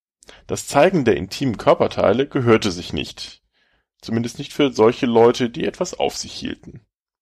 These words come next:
Erasmus von Rotterdam beispielsweise beschreibt in seinem Benimmbuch von fünfzehnhundertdreißig, man solle zu diesem Zweck immer ein Maß von Diskretion wahren, selbst wenn man alleine sei. Wenn man einer Person begegnet, die defekiere oder uriniere,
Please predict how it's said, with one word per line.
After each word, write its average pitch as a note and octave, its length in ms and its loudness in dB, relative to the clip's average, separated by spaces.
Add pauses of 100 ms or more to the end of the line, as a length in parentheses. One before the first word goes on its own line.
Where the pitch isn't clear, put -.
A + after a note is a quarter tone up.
(280)
Erasmus D#3+ 460 -2
von D#3+ 180 -4
Rotterdam C3+ 500 2
beispielsweise G#2+ 800 2 (320)
beschreibt - 400 0
in D3 120 -4
seinem C3 240 4
Benimmbuch B2+ 600 0
von B2 220 -4
fünfzehnhundertdreißig, A2 1120 -2 (420)
man F#2+ 140 0
solle C#3+ 240 2
zu - 120 -8
diesem A2+ 280 -6
Zweck - 380 0
immer F3+ 260 4
ein A2+ 180 4
Maß G2 320 0
von C3+ 240 -6
Diskretion B2 720 -2
wahren, G#2 460 4 (320)
selbst - 320 0
wenn F2+ 80 -4
man A2+ 160 0
alleine F2 440 0
sei. B1 380 -4 (720)
Wenn A#2+ 120 -2
man C#3+ 100 6
einer B2+ 200 4
Person A2+ 340 -2
begegnet, E3+ 580 0
die G#2 320 -8
defekiere G#2+ 720 -2
oder G3+ 260 0
uriniere, D#3 640 0